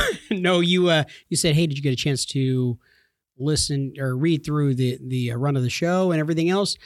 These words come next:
and, uh, go over the articles?" And I'm like, "No, I didn't, but I'll be looking at it right now while I'm in the can." <laughs> You know? And you're like, "That's why I sent it to you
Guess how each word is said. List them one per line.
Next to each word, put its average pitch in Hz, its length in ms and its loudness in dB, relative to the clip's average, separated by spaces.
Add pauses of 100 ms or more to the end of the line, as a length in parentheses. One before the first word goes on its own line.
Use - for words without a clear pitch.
(400)
and, 131 300 -2
uh, 135 60 0
go 151 180 0
over 143 160 0
the 135 100 0
articles?" 185 600 0 (200)
And 135 120 -4
I'm 151 160 0
like, 135 240 0 (600)
"No, 175 240 0 (360)
I 135 120 -4
didn't, 170 300 -2
but 131 120 0
I'll 135 100 2
be 139 140 0
looking 151 340 0
at 147 80 2
it 147 60 0
right 151 200 0
now 170 280 0
while 151 140 -2
I'm 127 220 -4 (360)
in 143 120 0
the 127 80 -2
can." 180 580 2
<laughs> - 180 -16
You 202 280 2
know? 208 80 2 (440)
And 233 100 2
you're 254 100 2
like, 254 220 2
"That's 254 260 0
why 277 180 4
I 254 60 6
sent 285 280 2
it 226 120 0
to 302 100 2
you 269 400 2